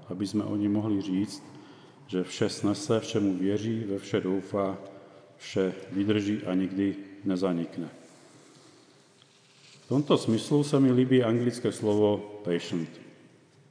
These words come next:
které jednak v překladu znamená trpělivost, ale taky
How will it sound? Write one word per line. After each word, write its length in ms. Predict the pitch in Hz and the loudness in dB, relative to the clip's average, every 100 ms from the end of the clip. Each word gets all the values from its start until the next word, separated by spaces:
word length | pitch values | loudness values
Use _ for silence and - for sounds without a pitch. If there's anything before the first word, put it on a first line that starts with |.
| _ _ _ _ - - - - _ _ _ _ _ _ _ _ | _ _ _ _ -20 -20 -20 -20 _ _ _ _ _ _ _ _
které 320 | _ - 110 104 | _ -4 0 2
jednak 380 | 101 113 113 | 0 0 0
v 60 | 113 | -2
překladu 460 | - 117 117 110 104 | -6 -4 0 0 0
znamená 640 | 110 107 110 90 73 - - - - - - | 0 2 2 0 -4 -14 -18 -20 -20 -20 -14
trpělivost, 920 | - 101 - 113 117 123 156 - - - - - - - - - - | -10 -8 -2 2 2 4 2 0 -10 -14 -18 -20 -20 -20 -20 -18 -12
ale 200 | - 98 | -4 -2
taky 500 | 98 107 - 113 113 | 0 -4 0 0 0